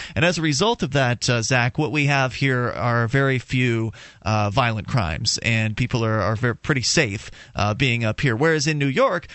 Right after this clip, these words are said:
I would have to rely on either breaking the law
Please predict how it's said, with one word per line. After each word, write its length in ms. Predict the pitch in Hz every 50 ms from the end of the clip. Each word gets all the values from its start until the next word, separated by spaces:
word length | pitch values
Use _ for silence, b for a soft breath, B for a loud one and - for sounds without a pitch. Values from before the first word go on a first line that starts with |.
| B B
I 80 | B 175
would 120 | 175 165
have 160 | 160 156 143 -
to 340 | - 156 143 139 139 131 -
rely 460 | 123 139 135 131 127 123 123 123 120
on 320 | 107 - 117 117 117 113 113
either 300 | 110 120 120 120 117 113
breaking 400 | 117 - 117 113 - 135 127 117
the 80 | 117 120
law 400 | 117 110 107 107 117 156 220